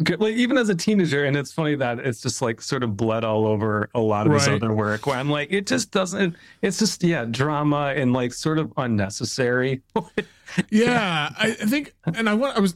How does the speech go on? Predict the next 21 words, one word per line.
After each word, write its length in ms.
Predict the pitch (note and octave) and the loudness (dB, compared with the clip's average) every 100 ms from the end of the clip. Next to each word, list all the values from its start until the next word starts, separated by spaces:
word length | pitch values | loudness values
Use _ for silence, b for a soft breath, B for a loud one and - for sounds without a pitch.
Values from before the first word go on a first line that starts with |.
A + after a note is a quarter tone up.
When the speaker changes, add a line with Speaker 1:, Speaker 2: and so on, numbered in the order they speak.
| E3+ | 0
Speaker 2:
I'm, 240 | D#3 C3+ - | 0 0 -2
this 200 | D3+ D3 | -2 0
is 200 | C#3+ C3 | 0 0
just 280 | D3 C#3 - | 2 0 -2
coming 280 | - C#3 B2+ | -4 -2 -2
to 80 | A#2+ | -4
me. 160 | A#2 | -8
I'm 160 | A2+ B2 | -10 -10
like, 240 | C#3 C3+ | -10 -12
is 180 | D3 B2 | -14 -12
it, 140 | E3+ - | -12 -12
I 80 | D3 | -6
wonder 220 | C#3+ C4 F#4 | -4 -2 -4
if 160 | - | -6
part 220 | - G3 | -2 0
of 100 | A#3 | 2
it 80 | B3+ | 2
is 180 | A3 F3 | 2 2
just, 280 | G3+ E3+ - | 0 -2 0
like, 400 | E3 B2+ - _ _ _ _ _ _ _ | 0 0 -6 _ _ _ _ _ _ _
h-, 80 | - | -16